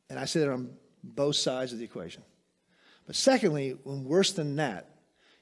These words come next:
is we don't know what the Bible says about these things, and we never talk about it from a biblical perspective, which means we are saying that the Bible doesn't give us any indication, any help, anything, old or new,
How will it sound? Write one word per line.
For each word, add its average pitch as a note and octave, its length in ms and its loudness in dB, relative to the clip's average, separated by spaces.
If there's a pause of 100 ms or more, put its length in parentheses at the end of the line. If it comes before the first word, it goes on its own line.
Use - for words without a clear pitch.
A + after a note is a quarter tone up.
is - 140 -12
we D3+ 140 4
don't G3+ 160 6
know E3+ 100 2
what C#3+ 100 -2
the A#2+ 100 -4
Bible D3+ 320 0
says A#2 240 -4
about A2 240 -8
these G2 220 -8
things, G2 460 -8
and B2 140 -10
we C3 120 -6
never C#3+ 580 -4 (220)
talk - 260 -4
about A2 240 -6
it G#2 100 -10
from A#2+ 180 -12
a A2 40 -10
biblical B2+ 400 -10
perspective, - 580 -14 (520)
which E3+ 240 4
means E3 440 6
we E3+ 200 4
are A3 100 8
saying A#2+ 540 0 (560)
that D3+ 100 -6
the D#3 60 -2
Bible F#3+ 420 6
doesn't D#3+ 380 2
give D3+ 180 4
us - 240 0
any A3 500 4 (220)
indication, F#3 800 4 (160)
any G#3+ 240 4
help, C#3+ 420 0 (400)
anything, E3 720 4 (220)
old C4 400 8
or A#3 260 4
new, C#3 480 4